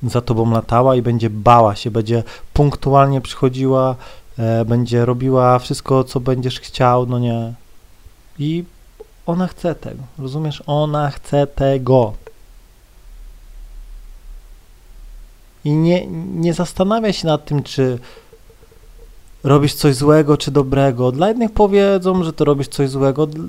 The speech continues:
inni powiedzą, że robisz coś dobrego. Najważniejsze jest to, robić to, co działa. Jeśli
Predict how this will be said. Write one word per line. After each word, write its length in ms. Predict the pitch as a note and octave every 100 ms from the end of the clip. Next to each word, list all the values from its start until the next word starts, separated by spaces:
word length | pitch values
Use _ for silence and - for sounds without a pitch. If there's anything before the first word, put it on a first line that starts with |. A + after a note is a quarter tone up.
| -
inni 260 | F3 F#3 F3+
powiedzą, 320 | F#3+ F#3 F#3+
że 120 | F#3
robisz 180 | F#3 F#3
coś 200 | F#3+ F3+
dobrego. 600 | F3+ F3+ F#3 C3 A#2 A#2 -
Najważniejsze 520 | D#3+ E3+ F3+ F#3+ F#3 F#3
jest 120 | -
to, 360 | F3 F#3 F#3 B3+ - - _
robić 380 | D#3 E3 E3+ D3
to, 160 | - F3
co 180 | - D#3
działa. 440 | D#3 D3+ C3 A#2+
Jeśli 1040 | C#3+ - D3+ F3 F3 F3 F3 F3 F3 F3